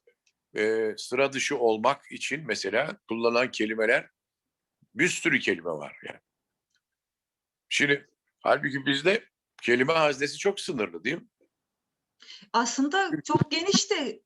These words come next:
Speaker 2: e, onu gidip oradan almıyoruz.
Speaker 1: Evet.
Speaker 2: Çok az,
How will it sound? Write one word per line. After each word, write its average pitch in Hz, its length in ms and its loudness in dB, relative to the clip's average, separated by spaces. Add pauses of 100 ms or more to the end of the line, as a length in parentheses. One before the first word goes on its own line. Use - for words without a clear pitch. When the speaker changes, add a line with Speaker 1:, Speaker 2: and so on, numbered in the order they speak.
(160)
Speaker 2:
e, 247 340 -6 (120)
onu 294 440 0
gidip 285 320 -4 (120)
oradan 294 340 2
almıyoruz. 277 880 2 (960)
Speaker 1:
Evet. 113 160 2
Speaker 2:
Çok 339 180 0
az, 339 240 2